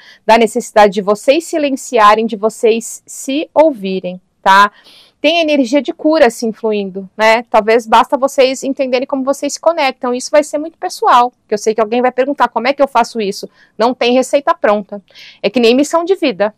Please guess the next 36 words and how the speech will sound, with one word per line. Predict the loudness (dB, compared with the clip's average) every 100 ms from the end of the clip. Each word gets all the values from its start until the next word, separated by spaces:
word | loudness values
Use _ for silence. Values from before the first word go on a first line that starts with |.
| _
né? | 0 0
Se | 2
fosse | 0 -2 2
pra | 0
gente | 0 -4
descobrir | -6 -4 -4 0 2
a |
missão | 2 -2 -2 -2
de | -2
vida, | -4 0 -2 -2 _ -20 -12 2
pra | 4
alguém | 4 2 2
vir | 0
e |
falar, | 2 4 6
"Tua | 4 2
missão | 2 -2 -4
de | -2
vida | -2 2
é | 6 6
essa", | 2 -2 -8 -10 _
né? | -4 -4
Pra | -2 -6
que | -6
que | -14
serviria, | -6 -4 -2 -2 4 4 4 0 _ _ _ _
eh, | 2 2
digamos, | 2 2 2 4
a | 4
reencarnação | 4 0 0 0 -2 -4 -4
aí | -2
segundo | -4 -4 -6
o |
espiritismo, | -8 -10 -12 -12 -14 -18 -20 -20 _
tá? | 4 4 4 _ _ _ _ _ _ _ -8
Então, | -2 6 6 6